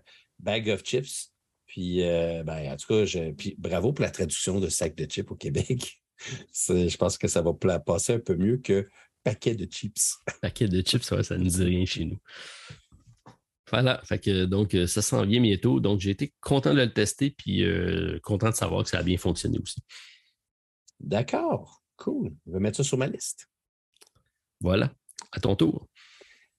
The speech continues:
Speaker 1: Bon, ben, euh, je ne parlerai pas encore du gros jeu. On va garder ça pour la fin. Euh, je te parle d'un jeu que,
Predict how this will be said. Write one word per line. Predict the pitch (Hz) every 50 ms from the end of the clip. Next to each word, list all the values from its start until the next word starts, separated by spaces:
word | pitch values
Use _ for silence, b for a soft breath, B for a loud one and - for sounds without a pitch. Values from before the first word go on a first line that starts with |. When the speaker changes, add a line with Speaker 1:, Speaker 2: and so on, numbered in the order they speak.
| _ _ _ -
Speaker 1:
Bon, | - 160 175 -
ben, | 147 160 165 170 165 156 151 151 147 147 147 131 -
euh, | - - - -
je | -
ne | -
parlerai | - 156 180 208 208
pas | 269 254 262
encore | 254 - 226 202
du | 180 170
gros | 139 135 127 120 113
jeu. | 98 101 107
On |
va | 117 143
garder | 147 156 147 143 135
ça | 127 - 127
pour | - - 120 110
la | 104 87 90
fin. | - - 95 101 113 113 - -
Euh, | 87 92 90 90 92 92 95 95 95 95 95 98 95 95 95 95 -
je | - -
te | - 123
parle | 120 - - 147 135 113
d'un | - 123 113 113 110
jeu | 107 101 127 156 180 180 175 -
que, | - 123 113 117 120 120 123 120 123 123 123